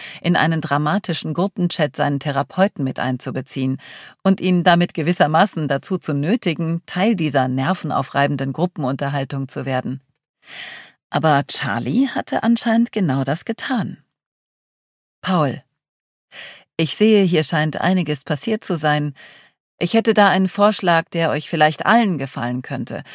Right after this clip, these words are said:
und auch etwas Klarheit ins Chaos bringen wird. Ich melde mich morgen mit Details.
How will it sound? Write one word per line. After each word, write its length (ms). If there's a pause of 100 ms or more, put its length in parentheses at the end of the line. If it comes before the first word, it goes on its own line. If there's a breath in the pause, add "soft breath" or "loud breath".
(260 loud breath)
und 260
auch 160
etwas 320
Klarheit 400
ins 220
Chaos 320
bringen 320
wird. 220 (580 loud breath)
Ich 180
melde 300
mich 180
morgen 260
mit 140
Details. 580